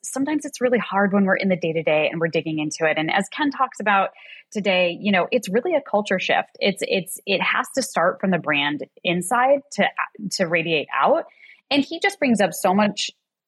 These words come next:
so many good examples and so many good insights that this conversation really shifted my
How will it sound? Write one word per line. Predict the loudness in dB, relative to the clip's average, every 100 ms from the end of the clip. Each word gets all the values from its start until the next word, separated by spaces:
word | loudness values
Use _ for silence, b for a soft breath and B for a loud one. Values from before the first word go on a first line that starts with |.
| -10
so | -6 0 0 0 0
many | 0 2 0 0
good | 2 2
examples | 2 -2 0 0 2 0
and | -4 -4
so | -2
many | 0 2
good | 0 -2 -2
insights | -4 -2 -2 -2 -4
that | -6 -2
this | -2 -2 0
conversation | -2 0 0 -2 -2 -6 -2
really | 4 4 4 2
shifted | 2 0 0 0 0 0 0 -6 b b b
my | 0 2 0